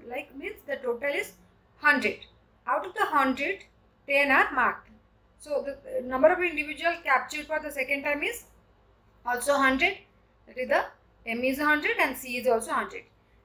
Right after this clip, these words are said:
And the, how many individuals are recaptured? That is the ten. So now we got the value of M, C and R. M is the hundred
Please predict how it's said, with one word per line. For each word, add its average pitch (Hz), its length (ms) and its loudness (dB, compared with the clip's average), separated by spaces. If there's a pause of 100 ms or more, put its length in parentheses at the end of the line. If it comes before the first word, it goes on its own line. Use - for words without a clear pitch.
And 269 220 -2
the, 302 80 4
how 269 240 2
many 339 360 0
individuals 330 560 -8
are 294 80 -2
recaptured? 311 600 -4 (120)
That 220 120 -12
is 220 100 -12
the 392 100 -4 (180)
ten. - 200 0 (540)
So 254 140 -12
now 294 220 2
we 339 80 -6
got 240 260 0
the 277 80 -4
value 233 280 0
of 440 220 4 (480)
M, 302 220 -4
C 302 420 -12
and 302 180 0 (260)
R. - 280 0 (600)
M 233 160 -8
is 240 120 -4
the 254 120 4
hundred 262 400 0